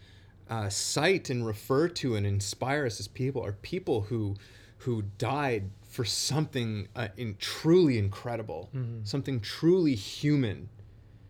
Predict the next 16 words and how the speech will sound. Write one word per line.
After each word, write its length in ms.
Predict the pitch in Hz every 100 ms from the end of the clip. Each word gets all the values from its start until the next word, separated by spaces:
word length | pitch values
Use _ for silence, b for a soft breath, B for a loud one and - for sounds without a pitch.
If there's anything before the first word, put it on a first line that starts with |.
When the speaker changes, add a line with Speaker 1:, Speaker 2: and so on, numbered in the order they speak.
| b b b -
Speaker 1:
you 80 |
know, 120 | 131 123
that 200 | 123 127
was, 280 | 135 113 -
that 220 | 131 107
was 160 | 131 110
beyond 800 | 104 131 127 143 143 135 120 101 B B B -
conquest, 760 | - 123 127 131 - 76 98 -
that 120 | -
was 120 | 127
beyond 480 | 113 131 131 127 101
territory 920 | - 135 131 120 - 120 107 98 90
and 140 | 110
material. 640 | 104 101 131 135 113 92 -
It 220 | 120 -
was, 380 | 131 117 104